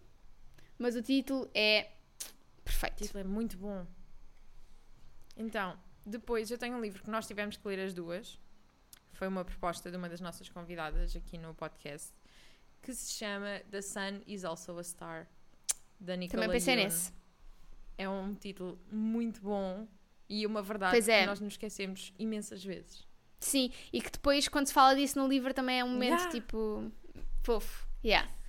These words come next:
Speaker 1: Também gostei. Ah,
Speaker 2: O que é que
Speaker 1: eu
Speaker 2: tens
Speaker 1: tenho a
Speaker 2: mais?
Speaker 1: seguir, <laughs> eu tenho a seguir um livro <laughs> chamado How to Kill Your Family. Porque é assim,
Speaker 2: <laughs>
Speaker 1: o título continua bom.
Speaker 2: O título é bom.
Speaker 1: O título é bom. O título é bom, temos de lhe dar isso.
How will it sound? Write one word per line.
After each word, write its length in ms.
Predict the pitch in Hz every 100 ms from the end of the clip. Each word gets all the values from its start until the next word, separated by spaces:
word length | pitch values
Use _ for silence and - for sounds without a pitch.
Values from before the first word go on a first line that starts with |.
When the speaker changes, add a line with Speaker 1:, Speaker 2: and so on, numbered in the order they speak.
| - - -
Speaker 1:
Também 220 | 226 220
gostei. 240 | - -
Ah, 480 | - - - - - - - - -
Speaker 2:
O 20 |
que 60 |
é 280 | 262 277 285
que 80 | -
Speaker 1:
eu 100 | 370
Speaker 2:
tens 40 |
Speaker 1:
tenho 160 | 226 226
a 40 |
Speaker 2:
mais? 120 | 254 269
Speaker 1:
seguir, 500 | 220 262 262 220 -
<laughs> 100 | -
eu 120 | - 170
tenho 220 | 240 233
a 40 |
seguir 320 | 233 - 208
um 120 | 208 202
livro 380 | 196 185 190 -
<laughs> 1500 | - - - - - - - - - - - - - - -
chamado 540 | - 277 196 185 196 - - - - -
How 120 | 269
to 140 | 277 247
Kill 200 | 247 226
Your 140 | 208
Family. 440 | - 196 190 190 220
Porque 220 | - 320
é 40 |
assim, 340 | 294 - - - -
Speaker 2:
<laughs> 100 | 330
Speaker 1:
o 160 | 381 415
título 360 | 339 320 320
continua 500 | 294 294 311 247 226
bom. 240 | 196 214 208
Speaker 2:
O 60 |
título 260 | 202 247 208
é 40 |
bom. 140 | 175 151 - -
Speaker 1:
O 100 | 330
título 320 | 330 359 359
é 60 | 302
bom. 340 | 240 214 208 -
O 80 |
título 220 | 302 359 370
é 60 |
bom, 280 | 359 349 330
temos 240 | 302 294
de 80 | 277
lhe 60 | 269
dar 180 | 269 240
isso. 360 | 226 - -